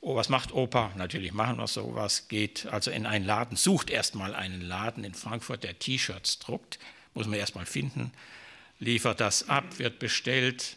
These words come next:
zahlt siebenundzwanzig Euro für dieses selbstgedruckte T-Shirt. Dann wird das Geschenk übergeben, ausgepackt. Und was erwartet der Opa?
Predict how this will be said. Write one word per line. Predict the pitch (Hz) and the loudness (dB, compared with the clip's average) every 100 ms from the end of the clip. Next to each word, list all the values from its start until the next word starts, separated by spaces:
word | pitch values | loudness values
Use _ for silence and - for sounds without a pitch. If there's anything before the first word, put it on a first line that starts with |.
| _ | _
zahlt | - 110 107 - | -2 2 2 2
siebenundzwanzig | 117 104 101 - 101 92 101 - | 0 0 -4 -4 -4 -4 -4 -2
Euro | 131 127 117 | 0 2 0
für | 95 | -4
dieses | 104 92 - | -6 -4 -2
selbstgedruckte | 104 - - 120 - - - | -4 -6 -10 -12 -14 -14 -14
T-Shirt. | - 117 - - - - - - - - - - _ _ | -10 -6 -4 -4 -6 -10 -16 -18 -18 -18 -20 -20 _ _
Dann | 123 131 | 2 4
wird | 139 | 4
das | 127 - | 4 4
Geschenk | 120 139 143 - | 4 6 4 2
übergeben, | 123 123 123 135 151 147 131 | 4 4 4 4 4 4 2
ausgepackt. | 113 127 151 - 143 - 120 131 - - - - - _ _ - - _ _ _ _ - | 6 6 6 4 2 2 0 0 -2 -8 -8 -12 -20 _ _ -20 -20 _ _ _ _ -2
Und | |
was | 113 - | 4 6
erwartet | 127 113 110 160 - 135 139 | 4 2 4 6 6 4 4
der | 117 | 4
Opa? | 139 131 127 | 4 6 4